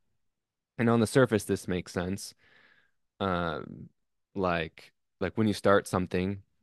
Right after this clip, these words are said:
you have a lot of confidence, right? It's like when you learn something exciting, you read a book, you take a course, whatever, you're like, "Oh man, I know everything about this topic and I wanna share it." And why this triggered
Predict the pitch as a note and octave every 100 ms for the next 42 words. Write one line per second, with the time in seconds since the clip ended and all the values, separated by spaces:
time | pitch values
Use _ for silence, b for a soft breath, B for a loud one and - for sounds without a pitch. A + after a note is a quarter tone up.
0 | - _ - G2 F#2+ F#2 F2+ E2+ F#2+ E2
1 | E2+ E2 - F2+ E2 F2 F2 F#2+ F#2 F#2+
2 | F#2 F#2 - F#2 F2+ F2 F2 F2 - _
3 | _ _ - F#2+ - G2+ G2 F#2 F2 F2
4 | F#2 F#2 E2+ F#2 F2+ - - F2+ D#2+ G2
5 | F#2 - F#2+ F2 G2 F#2 F2 F2 E2 -
6 | B2 A#2 A2+ C3 C3+ C3+ C#3+ C3 A#2 G2+
7 | F2+ F2+ F#2+ F2 - - _ b b b
8 | b b - A2+ A2 G#2+ - A2 G2+ -
9 | _ _ _ _ _ _ _ _ _ G2+
10 | G2 F#2 F2+ - _ _ _ _ _ F2+
11 | G#2+ A2 A2+ G#2 - G#2+ G2 F#2+